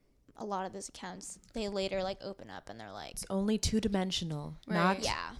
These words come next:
Speaker 2: three.
Speaker 3: Yeah.
Speaker 2: Sorry.
Speaker 3: No, I mean, yeah. And in the long run, like,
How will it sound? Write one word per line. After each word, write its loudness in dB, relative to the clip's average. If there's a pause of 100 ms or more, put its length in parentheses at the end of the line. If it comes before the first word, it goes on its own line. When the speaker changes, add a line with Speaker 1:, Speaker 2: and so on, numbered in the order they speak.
Speaker 2:
three. 4 (220)
Speaker 3:
Yeah. -4
Speaker 2:
Sorry. 8 (360)
Speaker 3:
No, 8
I 8
mean, 0
yeah. 4
And 2
in -2
the 0
long 0
run, -4
like, -10